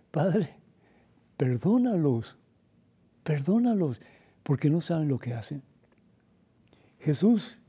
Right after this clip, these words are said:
clavado en la cruz, Jesús flagelado, Jesús escupido, Jesús coronado de espinas, Jesús pateado, Jesús mutilado. "Padre, perdónalos,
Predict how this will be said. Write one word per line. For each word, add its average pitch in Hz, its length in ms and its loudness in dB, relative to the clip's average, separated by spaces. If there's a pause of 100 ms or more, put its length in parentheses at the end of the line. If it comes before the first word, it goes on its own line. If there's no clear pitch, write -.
(1000)
clavado 175 540 0
en 175 60 2
la 143 120 0
cruz, 185 400 -4 (600)
Jesús 175 560 0
flagelado, 147 840 -2 (360)
Jesús 175 480 -2
escupido, 175 760 -2 (280)
Jesús 156 400 -2
coronado 151 460 0
de 143 60 2
espinas, 170 520 -2 (220)
Jesús 170 380 -2
pateado, 160 800 -2 (640)
Jesús 165 380 -2
mutilado. 170 800 0 (2250)
"Padre, 143 420 -2
perdónalos, 120 840 -6